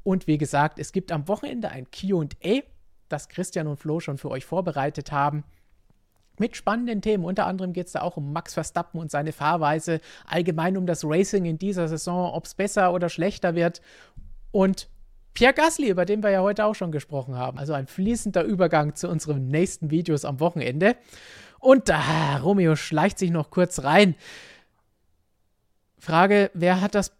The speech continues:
potenzielle F eins Rookie of the Year zu werden? Wer hat das Potenzial, <laughs> F eins Rookie of the Year zu werden?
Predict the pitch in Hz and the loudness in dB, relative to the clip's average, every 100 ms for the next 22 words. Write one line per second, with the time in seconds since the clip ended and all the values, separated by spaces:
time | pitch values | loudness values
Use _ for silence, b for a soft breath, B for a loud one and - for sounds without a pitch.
0 | _ _ - 208 202 185 196 196 - - | _ _ -2 0 0 -2 0 -2 -2 -4
1 | 185 208 208 208 208 190 - 185 175 - | -4 -4 -2 -4 0 -2 -2 -6 -8 -4
2 | 165 156 196 247 - 190 160 139 131 170 | -2 0 2 2 2 -2 2 2 2 4
3 | 214 202 226 208 175 220 240 226 185 170 | 4 6 4 6 4 8 8 6 4 0
4 | 170 185 175 170 147 143 135 - 170 147 | 0 2 0 2 -2 -2 -4 -8 -6 -4
5 | 147 - 135 123 113 - | -4 -6 -8 -8 -8 -12